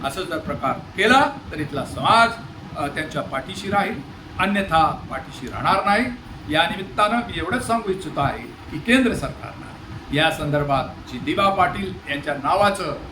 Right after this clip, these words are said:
तात्काळ घोषणा करावी, तात्काळ अधिसूचना काढावी आणि जन-, जनतेच्या भावना समजून घ्याव्या. केंद्र सरकारचे मोदी शहा आहे, मोदी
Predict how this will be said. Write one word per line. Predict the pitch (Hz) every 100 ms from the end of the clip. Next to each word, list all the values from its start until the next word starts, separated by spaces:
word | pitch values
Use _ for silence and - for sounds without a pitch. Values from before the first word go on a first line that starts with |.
| -
तात्काळ | 156 156 196 220
घोषणा | 190 185 208 196
करावी, | 196 208 240
तात्काळ | 175 - - 151 - 208
अधिसूचना | 226 226 254 - 226 156
काढावी | 135 120 120 - - - -
आणि | 123
जन-, | 123 139 131 123 131
जनतेच्या | 139 156 143 135
भावना | 110 127 147 240
समजून | 233 196 180
घ्याव्या. | 139 120 - - - 170 - -
केंद्र | 233 262 226
सरकारचे | 220 190 190 180 170 160
मोदी | 147 196 240 220 190
शहा | 196 156 165 156 - - - - 131 - - -
आहे, | 135 120 117 - - 131
मोदी | 170 233 226